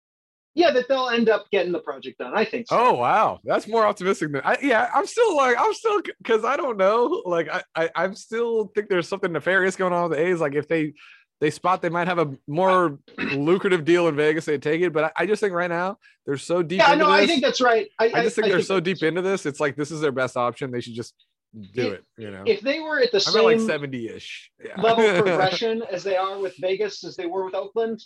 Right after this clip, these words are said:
Speaker 1: I would, like, be, like, zero percent.
Speaker 2: Yeah, I mean,
Speaker 1: Uh,
Speaker 2: it's, but
Speaker 1: but,
Speaker 2: it's just
Speaker 1: you
Speaker 2: they're
Speaker 1: know
Speaker 2: so far behind. Yeah, they're so, they're so, they, they are, I think they're beyond the fifty percent with, like, with this certification. Like, they're, they've done more work than there needs to be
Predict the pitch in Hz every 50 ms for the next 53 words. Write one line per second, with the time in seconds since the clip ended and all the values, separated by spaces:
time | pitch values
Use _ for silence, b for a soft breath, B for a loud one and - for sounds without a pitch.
0 | _ - 190 196 190 185 180 170 156 - 185 165 156 147 - - 175 165 - 190
1 | 165 165 - - - - - - - 226 - - - 214 - - - - _ -
2 | - 269 277 185 143 151 165 190 190 185 180 185 - - _ _ - 123 120 -
3 | 180 180 175 - - 208 196 214 220 190 170 - - 202 208 208 196 185 - 196
4 | 190 180 156 143 127 160 156 147 - 143 143 131 104 87 92 110 123 147 151 -
5 | - 190 202 196 190 180 175 165 143 - 160 151 - - 233 220 165 - - 135
6 | 175 190 190 - _ - 139 180 196 190 185 185 180 - 165 160 240 240 220 190
7 | 156 165 165 165 175 175 160 156 - - 165 151 156 143 147 139 - 151 143 135
8 | - _ B B B B B B - - 143 147 - - 127 135 147 139 - 160
9 | 160 180 190 - - 175 - 180 175 156 160 - 160 160 156 - 175 151 131 -
10 | - 143 139 143 143 139 131 - _ _ _ _ _ - 160 175 156 143 196 214
11 | 202 202 196 202 196 175 165 180 180 165 - 156 147 143 139 135 139 147 147 143
12 | - - 131 131 135 135 131 127 123 123 117